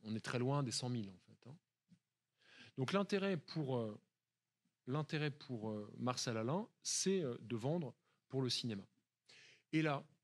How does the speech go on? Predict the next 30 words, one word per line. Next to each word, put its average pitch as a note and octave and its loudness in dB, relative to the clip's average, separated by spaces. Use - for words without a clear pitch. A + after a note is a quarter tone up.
ces D3+ 2
archives C3+ 0
personnelles C#3+ 0
que B2 -6
nous B2 0
avons B2+ 0
découvertes, C#3 -2
euh, A2+ -10
à A#2 -6
l'occasion, B2 -2
euh, A2+ -4
de A#2 -6
l'écriture A#2+ -6
du A2 -6
livre B2 -2
dont A2 -6
je G#2 -6
vous G#2+ -6
parlais A2 -4
tout - -6
à B2+ 2
l'heure, G3+ 2
elles A#2+ 0
sont D#3 -2
fascinantes. - -2
Elles C3+ 0
sont D#3+ 2
fascinantes F3+ 2
parce - 2
que C#3 2